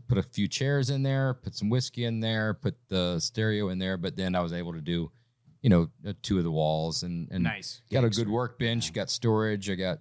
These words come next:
Speaker 3: Hell yeah.
Speaker 1: I've got too, I mean, like all of us, we've got too many fucking things. I mean, there's totes
Speaker 3: Yeah.
Speaker 1: and totes of magazines, and then you
Speaker 3: Yeah.
Speaker 1: gotta have another whole wall for ammo, and you gotta have, you know,
Speaker 2: Yep.
Speaker 1: all that kinda shit, right?
Speaker 3: Oh,
Speaker 1: So,
Speaker 3: yeah.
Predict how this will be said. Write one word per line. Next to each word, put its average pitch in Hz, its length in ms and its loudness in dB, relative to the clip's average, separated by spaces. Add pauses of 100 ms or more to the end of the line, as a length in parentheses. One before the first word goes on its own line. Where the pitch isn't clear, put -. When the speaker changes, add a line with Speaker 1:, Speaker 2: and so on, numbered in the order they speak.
(160)
Speaker 3:
Hell 113 180 2
yeah. 90 200 -2
Speaker 1:
I've 143 120 4
got 156 120 2 (140)
too, 113 240 -4
I 135 60 2
mean, 123 240 4
like 104 200 -2
all 85 140 0
of 76 80 0
us, 85 140 -6
we've 95 120 -4
got 95 220 -2
too 104 260 2
many 92 300 0
fucking 78 400 -4
things. 76 400 -4
I - 20 -8
mean, 80 200 -2
there's 82 260 -2 (520)
totes - 320 2
Speaker 3:
Yeah. 82 40 2
Speaker 1:
and 78 100 2
totes 80 260 0
of 80 60 -6
magazines, 107 680 -2
and 80 100 4
then 78 80 4
you 80 60 0
Speaker 3:
Yeah. 80 60 -6
Speaker 1:
gotta 76 100 0
have 80 220 -2
another 87 520 -2
whole 87 200 -4
wall 82 260 -2
for 85 180 -4
ammo, 120 380 2
and 107 100 -6
you 90 80 -6
gotta 85 120 -8
have, 82 140 -10
you 110 160 0
know, 135 120 2
Speaker 2:
Yep. 131 100 2
Speaker 1:
all 151 100 4
that 117 120 -2
kinda - 180 -6
shit, - 240 -10
right? 101 240 0
Speaker 3:
Oh, - 60 -2
Speaker 1:
So, 104 120 2
Speaker 3:
yeah. 87 60 -4